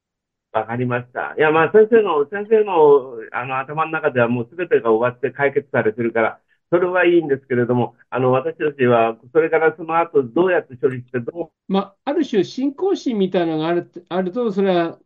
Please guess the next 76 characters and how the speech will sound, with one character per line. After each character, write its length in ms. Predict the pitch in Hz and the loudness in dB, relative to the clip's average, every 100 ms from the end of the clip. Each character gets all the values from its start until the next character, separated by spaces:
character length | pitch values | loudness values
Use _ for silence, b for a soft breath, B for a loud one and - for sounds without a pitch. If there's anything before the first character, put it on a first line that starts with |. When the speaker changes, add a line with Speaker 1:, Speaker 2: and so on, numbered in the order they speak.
| _ | _
Speaker 2:
心 280 | - 175 170 | -4 0 0
強 180 | 165 | 0
い 40 | 160 | 0
で 100 | 131 | -2
し 100 | 131 | -8
ょ 80 | 120 | -8
う 40 | |
ね。 380 | 180 180 110 - | -4 -4 -6 -8
最 240 | - 175 | -2 0
後 60 | 160 | 2
は 100 | 131 | -2
神 240 | 156 165 | -4 -4
が 220 | 131 135 127 | -2 -4 -6
助 140 | - | -8
け 60 | 139 | -8
て 60 | |
く 80 | 131 | -6
れ 100 | 120 | -6
る 40 | 117 | -6
み 100 | 120 | -6
た 100 | 110 | -8
い 40 | |
な 160 | 104 131 | -10 -12
こ 120 | - | -14
と 100 | 117 | -12
は 100 | 107 | -10
ね。 320 | 127 117 - _ _ _ | -8 -8 -12 _ _ _
ま 180 | - 151 | -12 -6
あ、 40 | |
だ 120 | 196 | -2
か 80 | 190 | 2
ら、 160 | 180 175 | 2 0
不 400 | 156 - - 254 | -4 -12 0 2
安 180 | 302 302 | 2 0
が 100 | 269 | 0
先 240 | 262 294 | 0 0
に 120 | 294 | -2
立 140 | 294 294 | 0 0
つ 120 | 277 | 0
の 100 | 226 | 0
は 220 | 185 165 | 0 -2
ど 140 | 175 | -4
こ 100 | 208 | -4
で 80 | 196 | -2
も 100 | 165 | -2
そ 100 | 151 | -4
う 20 | 165 | -6
だ 60 | |
と 100 | 147 | -6
思 80 | 147 | -6
い 100 | 147 | -6
ま 60 | 143 | -6
す 80 | |
け 80 | 143 | -8
ど 120 | 135 | -6
も、 340 | 131 131 120 - _ _ _ _ _ _ - | -4 -4 -6 -12 _ _ _ _ _ _ -4
ま 400 | 190 180 113 - | 0 0 -2 -10
あ、 40 | _ _ _ _ _ | _ _ _ _ _
今 220 | - 220 | -6 -6
回 200 | 262 165 | -4 -6
は、 320 | 131 117 - _ _ | -6 -10 -16 _ _
ま 140 | 135 135 | -18 -18
あ、 40 | |
紙 360 | - - 139 208 | -16 -4 0 2
の 220 | 254 254 | 0 -2
上 120 | 269 285 | -4 -4
の 140 | 233 | -4
話 320 | 139 131 131 | -4 -4 -6
だ 140 | 135 127 | -6 -8
と 80 | 120 | -8
思 120 | 120 | -8
い 40 | |
ま 140 | 120 123 | -8 -10
す 100 | - | -12
か 100 | 110 | -12
ら、 480 | 117 117 104 95 | -10 -10 -12 -16